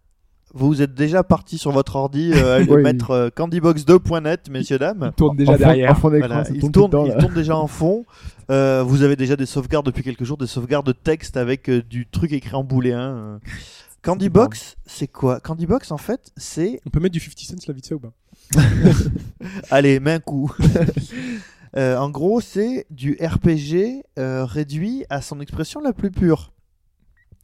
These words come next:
Speaker 1: C'est-à-dire que, euh, dans, dans le premier Candy Box, en fait, vous cliquiez juste sur des, vous, en fait, vous avez un, un compteur qui incrémente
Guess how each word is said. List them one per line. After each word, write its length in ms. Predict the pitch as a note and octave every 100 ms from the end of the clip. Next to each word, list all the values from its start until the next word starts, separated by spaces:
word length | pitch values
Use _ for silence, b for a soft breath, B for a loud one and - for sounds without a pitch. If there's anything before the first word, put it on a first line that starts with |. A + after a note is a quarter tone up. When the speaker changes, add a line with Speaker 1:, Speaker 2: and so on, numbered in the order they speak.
| b b b _
Speaker 1:
C'est-à-dire 500 | - B2+ F3 G3+ -
que, 460 | - F#3+ A3 G3+ -
euh, 420 | C3+ B2+ B2 B2
dans, 320 | A#2+ C3+ C3
dans 120 | B2+ B2+
le 100 | B2
premier 260 | - F3
Candy 240 | F3 C3+ B2+
Box, 220 | E3 -
en 60 |
fait, 180 | B2+ C#3
vous 160 | A#2+ A#2+
cliquiez 540 | - - C3 - D3+
juste 360 | B2+ D#3 - B2+
sur 280 | - B2+ B2
des, 380 | A#2 A2+ A2+ A2+
vous, 280 | A#2 B2+
en 80 | B2+
fait, 180 | D3 F#3+
vous 160 | C#3 C3
avez 160 | C3
un, 580 | C3 B2 A#2+ A#2 A#2 A2+
un 100 | A2 B2+
compteur 340 | D3+ G3 G3
qui 120 | -
incrémente 440 | C3 - C3+ F#3